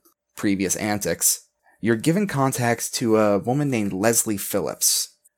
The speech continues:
uh, who has made a formal complaint to a private detective agency around San Francisco that, um, that someone's been selling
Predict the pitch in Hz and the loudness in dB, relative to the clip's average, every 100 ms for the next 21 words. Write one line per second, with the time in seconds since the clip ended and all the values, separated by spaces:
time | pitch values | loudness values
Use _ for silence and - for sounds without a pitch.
0 | _ 98 101 104 127 117 123 117 107 120 | _ 0 0 2 0 2 2 2 2 0
1 | 131 117 - 110 107 101 - 139 151 170 | 0 0 2 2 4 0 -2 0 2 2
2 | 170 127 - 131 113 110 - - - 104 | 0 -6 -6 -4 -2 0 -2 -2 0 0
3 | 104 101 101 98 90 - 135 147 156 113 | 2 2 2 0 -2 -4 -2 -2 -2 -6
4 | - 110 107 - 101 98 98 - 98 90 | -6 -6 -6 -4 -4 -2 -2 -2 -2 -2
5 | 101 101 - 107 101 95 - 101 - - | -2 0 0 0 -2 -2 0 2 0 0
6 | 65 58 - _ - - - 107 98 - | 0 -2 -6 _ -20 -8 0 0 0 0
7 | 101 101 90 87 98 - - 107 - 123 | 2 2 2 0 -4 -8 -4 0 0 0
8 | 131 143 120 104 - - 110 110 107 104 | -2 -2 -2 0 0 0 -2 -2 -4 -4
9 | 101 | -6